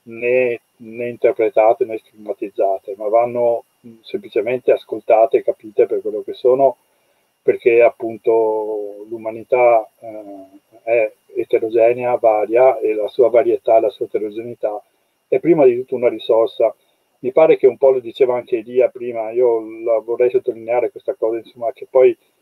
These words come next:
mm, ognuno a modo suo, eh, ha sempre qualcosa da dire e da dare, il problema è che trovi il modo suo, ovviamente, insomma, è, poi costruire una comunità civile, è dare delle, mm,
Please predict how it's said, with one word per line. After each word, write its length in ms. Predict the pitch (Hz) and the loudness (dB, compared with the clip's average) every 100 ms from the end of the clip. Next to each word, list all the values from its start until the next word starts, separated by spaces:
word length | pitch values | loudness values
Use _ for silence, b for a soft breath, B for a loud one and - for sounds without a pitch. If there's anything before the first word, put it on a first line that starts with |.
| _ _ _ _ | _ _ _ _
mm, 140 | 143 123 _ - | -20 -20 _ -4
ognuno 460 | 139 139 160 156 | -2 -2 -2 2
a 40 | 135 | 4
modo 280 | 135 131 123 | 4 4 2
suo, 580 | - 143 123 110 107 - | -2 -6 2 2 2 -4
eh, 400 | 117 113 113 117 | -6 -6 -6 -10
ha 140 | - 117 | -6 -6
sempre 320 | - 120 113 | -4 -4 -4
qualcosa 380 | 120 107 123 117 | -4 -2 -2 -2
da 120 | 110 | -6
dire 260 | 104 113 113 | -8 -8 -6
e 40 | |
da 120 | 104 120 | -4 -2
dare, 360 | 113 110 107 | 0 2 0
il 80 | 113 | -2
problema 360 | 101 107 123 127 | -4 -2 0 -2
è 20 | |
che 80 | - | -4
trovi 240 | - 107 | -6 -6
il 80 | 107 | -8
modo 220 | 104 104 | -14 -16
suo, 400 | - - 110 95 - | -18 -12 -10 -10 -12
ovviamente, 640 | 107 107 104 104 101 _ | -14 -14 -14 -18 -20 _
insomma, 440 | 101 - 104 107 107 | -20 -14 -12 -10 -10
è, 380 | 110 107 107 104 _ _ | -8 -10 -16 -20 _ _
poi 180 | 131 123 | 0 2
costruire 420 | 120 - 120 123 | 0 0 0 2
una 180 | 117 110 | 2 0
comunità 560 | - 110 113 107 - | -4 -10 -10 0 2
civile, 640 | 113 131 117 107 110 113 - _ _ _ _ _ | 2 -2 -10 -4 2 4 2 _ _ _ _ _
è 320 | 117 113 113 | 2 4 2
dare 320 | 107 110 120 | 4 2 2
delle, 220 | 110 110 - 120 | 0 -6 -6 -16
mm, 140 | 110 | -20